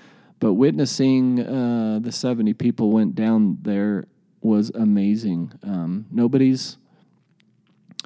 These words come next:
getting paid. Um, uh, it's probably as hard as I've worked physically in, in probably three or four years, and, uh,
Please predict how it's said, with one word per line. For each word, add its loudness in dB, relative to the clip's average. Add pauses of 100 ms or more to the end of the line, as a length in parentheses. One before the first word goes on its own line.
(180)
getting 2
paid. 0 (480)
Um, -8 (360)
uh, -8
it's -16
probably 0
as -2
hard 0
as 0
I've 0
worked -2
physically -2
in, 0 (120)
in -2
probably -6
three -2
or 0
four -2
years, 0 (600)
and, 0
uh, -2